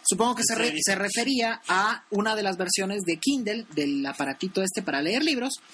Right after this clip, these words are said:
Speaker 1: y se hacía referencia de que no venía con cargador. Y después vuelve y dice la Eli, "En cuanto a la versión tres G, sí tienes en todo lado. La versión anterior también puedes cargar música". También sigue hablando del Kindle.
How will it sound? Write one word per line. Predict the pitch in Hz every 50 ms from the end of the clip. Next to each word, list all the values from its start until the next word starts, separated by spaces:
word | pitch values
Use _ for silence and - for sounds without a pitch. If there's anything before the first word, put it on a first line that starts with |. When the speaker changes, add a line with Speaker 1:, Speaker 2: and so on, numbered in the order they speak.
| - - - - - -
Speaker 1:
y | - 240 262 277 277 - -
se | - - 226
hacía | 208 - 220 214 208
referencia | 214 202 - 185 165 165 180 170 - 202 190 180 170
de | 156 151
que | - 156 143 147 156
no | 156 165 170 160
venía | 156 156 151 143 139 -
con | 139 135
cargador. | 123 139 127 110 - 107 110 110 113 - - - - - - - - - - - _ -
Y | 180 185
después | 185 185 - 196 185 165 156 165
vuelve | 147 151 147 151 165 175 196 202 190 190
y | 185 170
dice | 175 180 185 180 - -
la | 170 165 165 175 208
Eli, | 226 202 151 123 - - - - -
"En | 151 160 160
cuanto | 196 208 208 190 208
a | 190
la | 180 180
versión | 180 175 170 - 240 262 294 254
tres | - 247 247 247 - -
G, | 180 185 208 226 - - - -
sí | - - 240 220
tienes | - 233 233 233 233 233 226 - - - - - - -
en | - 175 170 160
todo | - - 185 170 175 180
lado. | 208 220 208 - - - - - _ _
La | 170 170 175
versión | 165 160 151 - - 196 190 202
anterior | 220 226 247 247 220 208 208 202
también | 190 180 165 165 170 175
puedes | 170 - 165 160 - -
cargar | - 147 135 143 135 139
música". | 151 185 190 180 - - - - - - - - - -
También | 139 135 135 131 131 135 143 156 165 160
sigue | 170 175 165 160
hablando | 156 156 165 165 175 175 190
del | 208 214 208 -
Kindle. | 294 320 330 247 151 123